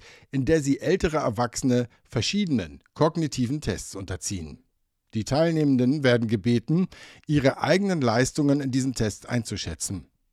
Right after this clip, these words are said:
Die Probandinnen und Probanden waren Bewohnerinnen und Bewohner von zwei Altersheimen in Nordrhein-Westfalen mit einem Alter von über sechzig, einem ausreichend korrigierten Seh- und Hörvermögen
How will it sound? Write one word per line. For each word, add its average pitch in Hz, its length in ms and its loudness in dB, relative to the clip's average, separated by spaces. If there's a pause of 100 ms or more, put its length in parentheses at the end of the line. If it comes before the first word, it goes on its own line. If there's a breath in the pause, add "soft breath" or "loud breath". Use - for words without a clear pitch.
Die 110 100 -2
Probandinnen 143 600 0
und 131 100 -2
Probanden 120 640 0 (300 loud breath)
waren 151 360 0
Bewohnerinnen 160 640 2
und 139 160 -2
Bewohner 135 400 2
von 135 180 2
zwei 127 300 2
Altersheimen 143 800 -2
in 127 180 0
Nordrhein-Westfalen 123 1200 2 (300 loud breath)
mit 107 160 -4
einem 123 260 0
Alter 127 400 0
von 143 280 0
über 135 340 2
sechzig, 117 800 -4 (100)
einem 98 340 -4
ausreichend 120 720 -2
korrigierten 120 680 2
Seh- 117 300 2
und 110 200 -4
Hörvermögen 135 800 0